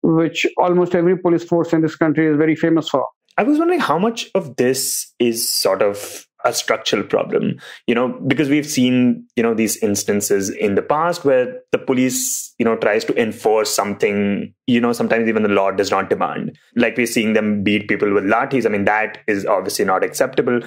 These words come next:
Speaker 2: So how much, how much of that is the structural problem within the police system?
Speaker 1: Look, uh, there are two things in this. First is, this is an unprecedented measure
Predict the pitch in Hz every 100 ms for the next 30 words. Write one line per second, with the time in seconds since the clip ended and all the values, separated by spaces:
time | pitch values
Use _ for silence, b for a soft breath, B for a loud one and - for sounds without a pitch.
0 | B - 202 170 240 311 - 208 277 285
1 | 180 127 127 - 131 135 131 - 110 -
2 | 107 107 98 104 95 98 101 95 95 104
3 | - - - 143 - _ _ _ 160 147
4 | - - 139 139 180 196 185 - - 254
5 | 220 139 135 127 - - - - 135 123
6 | 117 - B B B B B _ - 226
7 | 233 - 185 180 - _ _ 151 151 156
8 | 208 190 202 - - 196 233 226 - 175
9 | 175 151 143 131 143 131 127 127 127